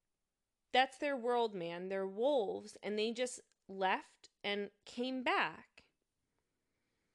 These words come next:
And it just made me really think, like, <sighs> and I might be wrong.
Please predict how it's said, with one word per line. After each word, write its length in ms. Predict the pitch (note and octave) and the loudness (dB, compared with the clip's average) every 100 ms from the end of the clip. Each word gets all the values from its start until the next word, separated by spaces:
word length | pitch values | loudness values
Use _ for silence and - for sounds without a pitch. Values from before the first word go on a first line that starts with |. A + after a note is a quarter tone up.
| _ - - _ _ _ _ _ _ _ _ _ _ _ _ | _ -20 -20 _ _ _ _ _ _ _ _ _ _ _ _
And 180 | C4 C#4 | 6 6
it 200 | C#4 A#3 | 4 0
just 200 | F4+ F#4+ | -2 0
made 200 | F#4 F#4+ | 0 2
me 120 | E4+ | 0
really 300 | D#4 D#4+ D#4 | 0 -2 -2
think, 480 | B3 - D4 C#4+ C4 - | -6 -8 -6 -4 -6 -2
like, 360 | A3 G#3 - - _ | 0 0 -6 -20 _
<sighs> 180 | _ - | _ -16
and 60 | - - - _ _ _ _ _ _ _ _ | -16 -18 -20 _ _ _ _ _ _ _ _
I 640 | - - C#4+ D#4 E4+ G#4 G#4 | -6 -2 0 2 6 8 8
might 200 | B4 B4 | 6 6
be 100 | A#4+ A#4+ B4 | 4 6 6
wrong. 340 | C#4 F3+ F3+ | 6 4 0